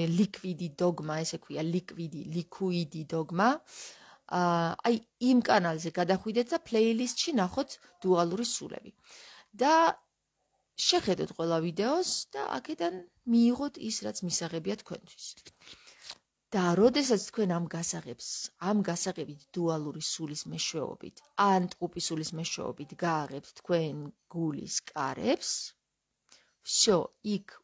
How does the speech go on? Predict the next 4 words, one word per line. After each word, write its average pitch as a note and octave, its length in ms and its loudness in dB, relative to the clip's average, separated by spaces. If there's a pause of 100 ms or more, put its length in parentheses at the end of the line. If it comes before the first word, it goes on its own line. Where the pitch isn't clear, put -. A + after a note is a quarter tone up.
(120)
უკვე C#3+ 260 -6 (300)
ბოროტი D#3 520 0 (400)
ვეღარ F3 500 0 (920)
გმართავთ. - 680 -6